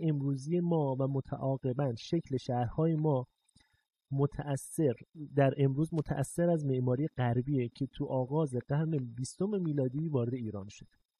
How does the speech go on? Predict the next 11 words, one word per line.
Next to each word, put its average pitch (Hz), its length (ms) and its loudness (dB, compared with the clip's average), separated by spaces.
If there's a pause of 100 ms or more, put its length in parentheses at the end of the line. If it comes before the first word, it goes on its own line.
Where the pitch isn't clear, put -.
(720)
آغاز 151 440 4
مسکن 139 580 2
غربی 110 400 -2
در 117 320 0
ایران 120 680 0
همزمان 135 720 0
می‌شه 147 440 -2
با 135 220 0
آغاز 131 640 -2 (200)
صنعت 117 580 -6
نفت. 110 680 -6